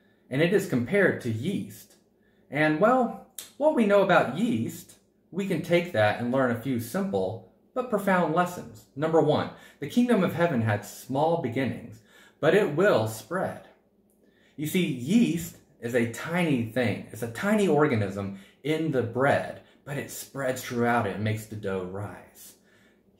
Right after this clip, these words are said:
Think about it. The early church started with only twelve men, but those twelve men spread the church throughout the world, and it continues to spread today.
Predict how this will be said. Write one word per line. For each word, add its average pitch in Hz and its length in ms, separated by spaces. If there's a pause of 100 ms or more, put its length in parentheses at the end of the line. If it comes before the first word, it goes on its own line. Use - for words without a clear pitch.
Think 185 180
about 98 260
it. - 120 (460)
The 117 160
early 160 400
church 135 340
started 143 520
with 110 140
only 120 240
twelve 147 460
men, 139 380 (240)
but 117 140
those 151 300
twelve 143 360
men 117 460 (220)
spread 135 560
the 120 80
church 117 420 (160)
throughout 113 600 (140)
the 107 100
world, 98 340
and 95 100
it 92 120
continues 110 420
to 104 80
spread - 320
today. - 300